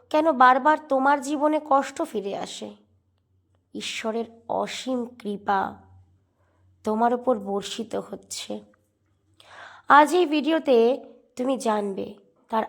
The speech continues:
আসল রহস্য। যখন আমরা আমাদের জীবনে অনেক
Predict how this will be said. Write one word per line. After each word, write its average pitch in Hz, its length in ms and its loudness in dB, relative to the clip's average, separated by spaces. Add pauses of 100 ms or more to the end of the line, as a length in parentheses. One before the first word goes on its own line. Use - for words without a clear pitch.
আসল 240 460 0 (100)
রহস্য। 208 840 -2 (800)
যখন 254 580 6
আমরা 240 380 8
আমাদের 269 340 6
জীবনে 262 420 4 (180)
অনেক 254 320 6